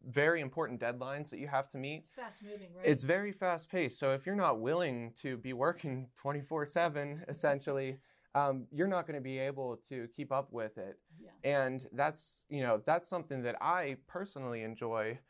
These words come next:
Speaker 1: um, you know, being on the run twenty-four seven, always
Speaker 2: Yeah.
Speaker 1: working, but it's, it's not necessarily
Speaker 2: For
Speaker 1: for
Speaker 2: everyone.
Speaker 1: everyone. So
Speaker 2: Right.
Speaker 1: I think you just need to find what you're comfortable with. You know, some
Speaker 2: Mm-hmm.
Speaker 1: videographers love working with brides.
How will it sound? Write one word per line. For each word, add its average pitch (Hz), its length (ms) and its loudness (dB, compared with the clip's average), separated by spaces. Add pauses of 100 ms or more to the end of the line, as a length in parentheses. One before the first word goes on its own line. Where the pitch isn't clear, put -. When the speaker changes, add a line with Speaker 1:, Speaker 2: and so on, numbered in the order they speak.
(280)
Speaker 1:
um, 123 320 4
you 135 100 -2
know, 120 120 0 (260)
being 135 200 0
on 127 100 0
the 117 80 -2
run 127 380 0
twenty-four 131 420 -8
seven, 147 340 2
always 143 300 0
Speaker 2:
Yeah. 262 60 0
Speaker 1:
working, 143 480 0
but 135 240 0 (480)
it's, 160 220 2
it's 170 160 -2
not 190 180 2
necessarily 135 800 -4 (320)
Speaker 2:
For 190 160 -6
Speaker 1:
for 135 180 4
Speaker 2:
everyone. 107 600 2
Speaker 1:
everyone. 196 80 -12
So 139 160 6
Speaker 2:
Right. 143 100 6
Speaker 1:
I - 20 2
think 160 300 -4
you 135 40 -2
just 135 200 -8
need 160 100 -2
to 131 80 0
find 131 300 2
what 123 100 -2
you're 107 120 -4
comfortable 131 500 -6
with. 101 280 -4
You 120 120 -4
know, 117 120 -2
some - 240 -2
Speaker 2:
Mm-hmm. 151 200 2
Speaker 1:
videographers 120 580 0
love 120 640 2 (380)
working 135 300 0
with 120 140 -4
brides. - 580 0